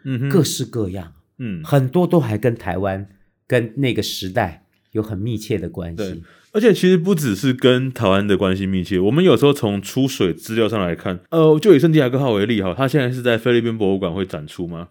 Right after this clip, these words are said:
Speaker 2: 对，会，会，会。
Speaker 1: 它里面有很多东西其实是来自于菲律宾传统的民生的物件，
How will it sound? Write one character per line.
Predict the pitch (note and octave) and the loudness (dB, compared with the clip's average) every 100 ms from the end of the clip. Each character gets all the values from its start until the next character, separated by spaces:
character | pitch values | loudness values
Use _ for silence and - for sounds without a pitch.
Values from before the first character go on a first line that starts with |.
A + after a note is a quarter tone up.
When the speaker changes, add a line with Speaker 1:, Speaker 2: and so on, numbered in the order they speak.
| _ | _
Speaker 2:
对， | C#3 G#2 - | 2 2 -2
会， | G#2+ | -2
会， | F#2+ | -2
会。 | E2+ | -6
Speaker 1:
它 | C3+ | 0
里 | G3 | 2
面 | F#3 | 4
有 | F3+ D#3 | 6 6
很 | C#3+ G2 | 4 4
多 | C3 | 4
东 | C3+ C3 | 4 2
西 | C#3+ | 0
其 | B2+ A#2+ | 0 2
实 | A#2 | 2
是 | C3 B2 | 4 2
来 | G2+ | 0
自 | A2+ | 2
于 | A2+ | 2
菲 | - B2 | 2 2
律 | C3 | 4
宾 | B2+ C3 | 2 -2
传 | - F#2+ | -6 -6
统 | G#2+ A#2+ F2 | -2 -4 0
的 | F#2+ F2 - | -2 -2 -6
民 | G2+ G2+ | -6 -4
生 | G#2+ B2+ | -2 -2
的 | G#2 | -2
物 | G#2+ G2 | -4 -4
件， | G2+ F2+ F#2 | -2 -4 -4